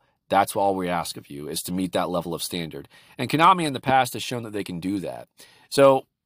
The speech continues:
what kind of games do I want Konami to do? Well, the rumors right now are the fact that Metal Gear Solid three and or maybe Metal Gear Solid one is getting a rem-, a remake, not a remaster, but a complete remake again,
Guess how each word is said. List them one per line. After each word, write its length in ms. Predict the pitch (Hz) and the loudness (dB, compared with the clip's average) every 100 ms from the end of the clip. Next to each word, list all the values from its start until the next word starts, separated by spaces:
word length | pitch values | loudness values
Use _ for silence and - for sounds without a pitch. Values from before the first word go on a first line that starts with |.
| _ | _
what 200 | 123 208 | -2 0
kind 200 | - 208 | 2 2
of 80 | 143 | 2
games 300 | 127 139 120 | -4 -4 -4
do 140 | 123 | 0
I 100 | 113 | 2
want 260 | 104 110 113 | 2 -2 -6
Konami 340 | 104 98 101 | -6 -4 -4
to 80 | 90 | -6
do? 380 | 85 147 113 - _ _ - | 2 4 4 -2 _ _ 0
Well, 100 | 143 | 2
the 80 | 127 | 4
rumors 360 | 208 285 123 | 4 4 2
right 220 | 101 98 | 0 -2
now 340 | 90 90 87 87 | -4 -2 -2 -2
are 80 | 95 | -6
the 80 | |
fact 320 | 92 113 110 - | -2 0 0 -2
that 140 | 90 | -2
Metal 180 | 104 117 | 0 0
Gear 140 | 107 | 0
Solid 360 | - 101 87 80 | 4 4 4 0
three 500 | 196 180 165 156 - 123 | 0 2 2 0 -6 -6
and 240 | 131 123 | -4 -4
or 200 | 113 107 | -2 -2
maybe 400 | 98 104 110 107 | -2 -2 0 -2
Metal 220 | 101 98 | -2 -4
Gear 100 | 92 | -4
Solid 300 | 90 95 82 | -2 -2 -2
one 380 | 87 127 127 123 | 0 2 2 0
is 160 | 95 101 | -6 -6
getting 220 | 101 95 | -6 -6
a 60 | |
rem-, 360 | 90 110 113 127 - | -8 -8 -10 -12 -6
a 160 | 98 87 | -2 0
remake, 680 | 123 117 85 117 90 - - | 0 0 0 -2 -2 -10 -6
not 180 | 98 143 | -2 -2
a 40 | |
remaster, 540 | 180 185 160 170 - | -2 -2 -2 -2 -4
but 120 | 92 95 | -6 -6
a 60 | |
complete 340 | 104 - 131 107 | -6 -4 -4 -4
remake 600 | 85 90 139 104 82 85 | -6 -2 -2 -2 -8 -10
again, 380 | 80 82 82 | -10 -8 -10